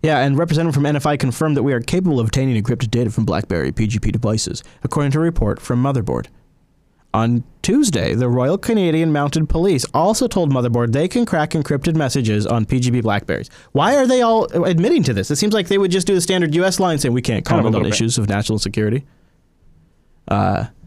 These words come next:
Speaker 1: I guess that's just sort of a heads up more than anything, really, right?
Speaker 2: Mm-hmm.
Speaker 1: Okay.
Speaker 2: Um, well, BlackBerry kind of has a reputation of having lawful interception type setups. Uh,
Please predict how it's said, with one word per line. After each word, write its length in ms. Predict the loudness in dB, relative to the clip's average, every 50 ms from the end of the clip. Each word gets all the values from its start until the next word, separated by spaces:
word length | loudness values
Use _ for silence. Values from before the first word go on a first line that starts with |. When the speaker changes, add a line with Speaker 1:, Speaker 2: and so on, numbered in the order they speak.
| -20 -20 -20 _ -16 -8 -4
Speaker 1:
I 80 | -2 0
guess 140 | 0 0 0
that's 140 | 0 0 0
just 160 | 0 0 0
sort 120 | 0 0 0
of 80 | 0
a 60 | 0
heads 240 | 0 0 0 2 2
up 260 | 2 2 0 0 -2 -4 -2
more 160 | 0 0 2
than 140 | 2 0 0
anything, 360 | 0 0 0 -2 -2 -2 -2 -2
really, 340 | -2 -2 0 0 -2 -4 -6 -10 -20 -20 _ _ _ _ _ -4
right? 220 | -2 0 0 0
Speaker 2:
Mm-hmm. 440 | 0 -2 -2 -6 -12 _ _ _ -6 -4
Speaker 1:
Okay. 160 | -2 0 0
Speaker 2:
Um, 380 | 2 2 2 2 0 -2 -4 -8 _ _ -2
well, 340 | 0 0 2 0 -2 -4 -12 _ _ _ _ _ -6
BlackBerry 380 | -2 -2 -2 -2 0 -2 -2 -2
kind 160 | -2 -4 -4
of 80 | -4 -2
has 200 | -4 -4 -2 -2
a 160 | -4 -4 -6 -8 -10 -8
reputation 600 | -8 -8 -6 -8 -8 -6 -4 -4 -4 -6 -10 -10
of 140 | -10 -8 -6
having 400 | -4 -4 -4 -4 -6 -10 -10 -8
lawful 400 | -4 -4 -4 -4 -4 -4 -6 -6
interception 540 | -6 -6 -8 -6 -6 -6 -6 -8 -12 -14 -10
type 280 | -6 -6 -6 -6 -8
setups. 600 | -8 -6 -4 -4 -2 -2 -4 -6 -10 -18 -20 -20 -20 _ _ _ _ _ _ _ _ _ _ -6
Uh, 320 | -4 -2 -2 -2 -4 -6